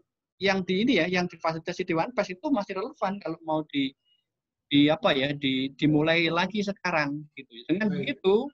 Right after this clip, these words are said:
Speaker 1: maka kemudian, eh, negara akan mengakui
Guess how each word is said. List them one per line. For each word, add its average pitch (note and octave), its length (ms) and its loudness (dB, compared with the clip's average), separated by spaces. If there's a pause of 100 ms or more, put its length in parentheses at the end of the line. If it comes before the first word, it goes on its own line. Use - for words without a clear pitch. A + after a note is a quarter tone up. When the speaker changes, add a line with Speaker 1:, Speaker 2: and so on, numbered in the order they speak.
(720)
Speaker 1:
maka A#3+ 160 2
kemudian, G#3 640 2 (400)
eh, F3 400 2
negara F#3 560 2
akan G3 560 0
mengakui F#3 880 -2